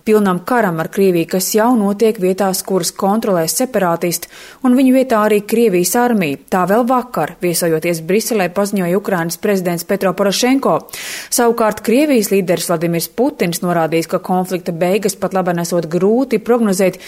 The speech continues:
jo tas viss esot atkarīgs no Ukrainas varas iestādēm. Putins arī nosodījis Eiropas Savienības ideju paplašināt sankcijas, sakot, ka rietumi šādi atbalsta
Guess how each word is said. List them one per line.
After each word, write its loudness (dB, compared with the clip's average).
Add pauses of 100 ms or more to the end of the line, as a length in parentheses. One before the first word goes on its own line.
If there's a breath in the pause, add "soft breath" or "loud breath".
(200 loud breath)
jo 2
tas 0
viss 0
esot 0
atkarīgs -2
no -2
Ukrainas -2
varas 0
iestādēm. -4 (340 loud breath)
Putins 0
arī 2
nosodījis 0
Eiropas 0
Savienības 0
ideju 2
paplašināt -2
sankcijas, 0
sakot, -2
ka -2
rietumi 0
šādi 0
atbalsta -4